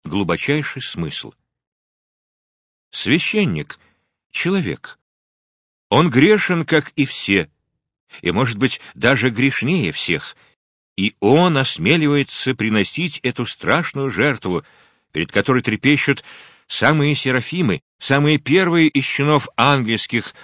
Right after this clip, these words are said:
предстоящих престолу Божию. Он осмеливается приблизиться к святому престолу, на котором ведь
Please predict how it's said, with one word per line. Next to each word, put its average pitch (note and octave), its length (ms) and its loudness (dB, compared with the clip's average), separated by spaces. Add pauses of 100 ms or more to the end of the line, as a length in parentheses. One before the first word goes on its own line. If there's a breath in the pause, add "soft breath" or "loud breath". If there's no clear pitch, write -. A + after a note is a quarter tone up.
предстоящих A2+ 800 0
престолу G2+ 520 -4
Божию. C#2+ 460 -8 (1000)
Он C3 260 4
осмеливается C3+ 840 -2
приблизиться C3+ 840 -2 (180)
к - 80 -10
святому C3+ 540 2
престолу, B2+ 640 0 (260)
на D#2+ 120 -6
котором C3+ 320 2
ведь C#3 320 0